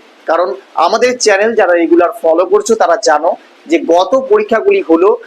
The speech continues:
সেখানে কিন্তু আমাদের দেওয়া সাজেশন থেকে অনেকখানি কমন এসেছে। সুতরাং তোমরা একেবারেই বিশ্বাস রাখতেই পারো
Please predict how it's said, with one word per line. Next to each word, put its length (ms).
সেখানে 320
কিন্তু 360
আমাদের 440
দেওয়া 180
সাজেশন 480
থেকে 300
অনেকখানি 500
কমন 320
এসেছে। 280
সুতরাং 440
তোমরা 420
একেবারেই 480
বিশ্বাস 560
রাখতেই 540
পারো 280